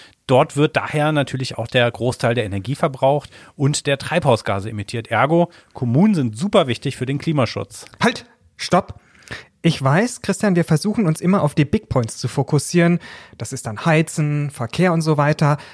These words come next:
Speaker 2: Da, wo eben besonders viel verbraucht wird und man sehr viel schnell auch einsparen kann.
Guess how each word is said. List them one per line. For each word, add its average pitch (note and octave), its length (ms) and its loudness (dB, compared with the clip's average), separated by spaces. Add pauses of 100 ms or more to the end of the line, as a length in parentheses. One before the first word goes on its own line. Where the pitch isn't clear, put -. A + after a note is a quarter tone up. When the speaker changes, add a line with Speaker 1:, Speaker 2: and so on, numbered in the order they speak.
(240)
Speaker 2:
Da, E3+ 260 2
wo F#3 120 2
eben D#3+ 240 2
besonders D3 460 2
viel A#3 180 0
verbraucht C3+ 600 -2
wird F#3+ 200 0
und D3+ 160 -2
man C#3+ 240 2
sehr D3 260 0
viel G#3+ 180 0
schnell F#3 320 0
auch D#3+ 260 -4
einsparen B2+ 580 -2
kann. F3+ 260 0